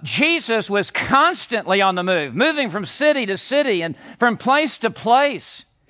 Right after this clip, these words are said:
And when you read Mark one fifteen and sixteen, and, and when you read the beginning of, in Matthew four, as Jesus begins his public ministry, he comes preaching,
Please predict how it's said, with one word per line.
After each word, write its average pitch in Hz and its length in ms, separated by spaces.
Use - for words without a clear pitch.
And 214 280
when 247 160
you 220 100
read 285 220
Mark 240 380
one 233 300
fifteen 240 380
and 214 120
sixteen, 196 640
and, 160 180
and 196 180
when 214 140
you 196 100
read 226 440
the 190 80
beginning 208 500
of, 180 160
in 190 200
Matthew 226 420
four, 233 440
as 165 140
Jesus 226 640
begins 190 880
his 196 160
public 226 440
ministry, 185 680
he 311 200
comes 247 420
preaching, 208 720